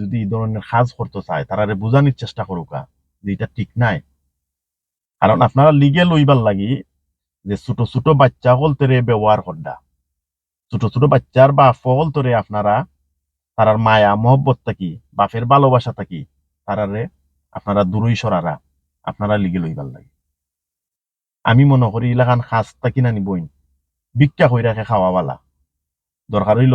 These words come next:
লন্ডন আইসুন তো ঠিকও আছে। এর থেকে আমি মনে করি লন্ডন যে কোনো এক জায়গা থাল একটা লইয়া ভিক্ষা করেন যেন। এর বাদে এই সমস্ত নির্দোষ মানুষ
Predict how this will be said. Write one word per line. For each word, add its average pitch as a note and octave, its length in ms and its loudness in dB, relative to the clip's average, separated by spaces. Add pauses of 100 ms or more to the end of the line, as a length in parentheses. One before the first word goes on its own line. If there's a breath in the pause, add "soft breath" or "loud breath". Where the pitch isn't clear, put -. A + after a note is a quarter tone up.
লন্ডন B2+ 320 4
আইসুন B2+ 280 0
তো D3 100 0
ঠিকও A2+ 340 -4
আছে। - 160 -18 (1300)
এর - 120 -12
থেকে G#2+ 180 2
আমি C3 140 4
মনে B2 180 4
করি C3 200 0
লন্ডন C3 340 4
যে B2+ 160 2
কোনো C#3+ 180 0
এক C3 120 -4
জায়গা A#2 160 0 (120)
থাল A2+ 220 -2
একটা - 200 -4
লইয়া A#2 240 -2
ভিক্ষা B2+ 320 -2
করেন F2+ 160 -8 (100)
যেন। - 120 -20 (880)
এর A2+ 180 0
বাদে G#2+ 260 0
এই F#2+ 100 -8
সমস্ত B2+ 280 0 (240)
নির্দোষ A2 320 -2 (140)
মানুষ B2+ 180 4